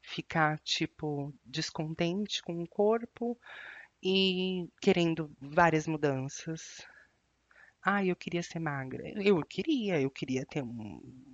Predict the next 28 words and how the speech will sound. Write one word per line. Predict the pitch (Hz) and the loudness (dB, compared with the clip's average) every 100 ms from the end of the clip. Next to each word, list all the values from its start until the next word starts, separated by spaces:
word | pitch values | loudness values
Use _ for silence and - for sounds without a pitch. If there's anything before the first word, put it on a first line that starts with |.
| _ | _
sei | - - 147 | -10 -6 -6
lá, | 139 | -6
uns, | 113 117 117 - - 139 | -8 -8 -10 -12 -14 -10
uns | 139 | -6
litrinhos | 135 131 - 135 131 135 123 | -4 -4 -4 -4 -4 -4 -6
aqui | 123 - | -6 -6
na | 131 | -6
bunda, | 123 120 123 165 165 131 | -4 -4 -4 -4 -4 -4
na | 127 | -6
coxa, | - 165 185 202 - - 208 - - - - - - - | -2 -2 0 -2 -2 -2 -4 -8 -18 -16 -16 -16 -12 0
mas | 214 220 | 2 4
eu | 196 | 4
não | 220 | 0
tenho | 262 214 214 226 | 0 0 2 2
e | 170 | 2
eu | 160 | 2
não | 196 233 | 0 2
vou | 160 233 | 0 0
pôr, | - 156 175 160 - - _ _ | 2 4 4 0 -6 -18 _ _
não | 156 175 | -4 -2
vou | 160 | -2
mudar | 208 160 131 | -2 -2 -2
meu | 127 135 | -4 -8
corpo. | - - - - - 139 | -8 -8 -8 -12 -20 -12
Vai | 147 180 | -6 -6
ficar | - 226 | -4 -6
assim. | 233 - 233 240 262 156 _ _ _ _ _ | -6 -4 -2 -2 -2 -6 _ _ _ _ _
Então, | 156 - 196 196 254 285 | -14 -2 0 0 -4 -12